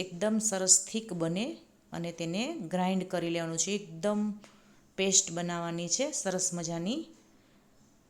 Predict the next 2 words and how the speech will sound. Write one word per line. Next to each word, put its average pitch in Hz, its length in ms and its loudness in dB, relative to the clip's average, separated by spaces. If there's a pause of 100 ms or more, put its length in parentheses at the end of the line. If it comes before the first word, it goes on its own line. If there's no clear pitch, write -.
(1500)
હવે 196 300 4 (800)
પેસ્ટ 196 240 2